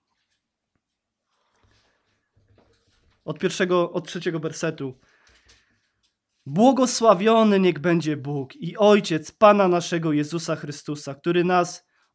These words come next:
obdarował w Chrystusie wszelkim duchowym obdarowaniem niebios. W Nim bowiem wybrał nas przed założeniem świata, abyśmy byli święci i nienaganni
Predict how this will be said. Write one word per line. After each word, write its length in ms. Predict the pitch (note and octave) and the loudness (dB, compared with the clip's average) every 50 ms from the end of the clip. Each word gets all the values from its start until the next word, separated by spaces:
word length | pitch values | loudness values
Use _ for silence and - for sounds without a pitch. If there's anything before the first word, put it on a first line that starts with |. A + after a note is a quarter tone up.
| _ - | _ 0
obdarował 1000 | F3 G3 F#3+ E3 F#3 D#3 G#3 F#3+ F#3 F#3 G#3 A#3 B3 A#3+ G3 G#3+ G3 F3+ F3 | 2 2 2 2 4 6 6 6 6 6 6 4 4 4 6 6 6 6 4
w 100 | D#3 - | 2 -4
Chrystusie 840 | - - F3+ F#3 F3 - - _ A3 A3+ A3 - - A3 G3 F#3+ F#3+ F#3+ - _ _ _ _ | -6 -4 -4 -4 -4 -6 -8 _ -6 -6 -4 -2 0 2 2 2 0 -2 -10 _ _ _ _
wszelkim 1000 | _ - - - - A#3+ A3+ A#3 B3+ C4 B3+ B3+ - - - A#3+ B3 B3+ C4 A#3+ A#3 - _ _ _ | _ -8 -6 -2 2 4 4 6 6 4 4 2 -2 -4 -2 0 2 2 2 0 -2 -8 _ _ _
duchowym 680 | C#3+ C#3 F#3+ F#3+ F#3 - A3+ A#3 A#3 G#3+ G3 G#3+ G#3+ G#3+ | -8 -4 -4 -2 -2 0 2 2 2 2 2 2 0 0
obdarowaniem 1000 | - G3+ F3 D#3+ D#3 F#3+ F#3 F#3 F3+ E3 F3+ G#3 G3+ G3+ G#3 G3+ G3 G3 F#3 E3+ D3+ | -2 -4 -4 0 2 4 4 4 2 4 4 4 4 4 4 2 2 0 0 -4 -6
niebios. 760 | C#3+ D3 E3 F3+ F#3 F3 D#3+ B2+ B2+ B2+ B2+ B2 - - - _ _ _ _ _ _ _ _ _ _ _ | -8 -4 -2 0 0 -2 -2 -4 -8 -12 -12 -14 -16 -20 -20 _ _ _ _ _ _ _ _ _ _ _
W 220 | B2+ B2 C#3+ F#3 | -14 -6 -2 0
Nim 440 | G3 G#3 A3 A#3 B3+ C#4 C#4+ C4+ G#3 | 2 4 4 6 6 8 6 6 4
bowiem 400 | D#3 G3 G#3 F3+ F#3 G3 F3+ E3 | 4 2 2 2 2 2 2 2
wybrał 460 | D3 C#3+ G3+ G#3+ F3+ G#3 G3+ F#3 F#3 | 2 2 2 2 4 4 4 4 4
nas 260 | F3+ F3+ F#3 F#3 F#3 - | 4 4 4 4 2 -2
przed 260 | - - F#3+ E3+ C#3+ | -6 -8 -8 -6 -2
założeniem 520 | E3+ F#3+ F#3 F3+ F3 F3+ G#3+ G3+ G3+ F#3 | -2 -2 -2 -2 -2 -4 -4 -2 -2 -2
świata, 540 | E3 - - - F#3 F#3+ G3 F#3+ F#3+ F3+ F3+ | -4 -4 -4 -4 -2 -2 -2 -2 -2 0 0
abyśmy 380 | E3 D#3+ E3+ E3+ - - F3 E3+ | 0 -2 -2 -4 -4 -4 -4 -2
byli 220 | D#3+ E3+ E3 D#3 | 0 -2 -2 -2
święci 600 | D3+ - - - G#3 G#3 A3 A#3 A3 - - - | -4 -6 -6 -2 -2 0 0 0 -2 -4 -4 -4
i 80 | G3+ F#3 | -2 -2
nienaganni 800 | F3+ F3 E3+ E3 D#3 D#3+ D#3 F3 F3 F3 F3 F3 E3+ E3+ E3 | 0 0 0 -2 -2 -2 0 0 0 2 2 0 0 -2 -4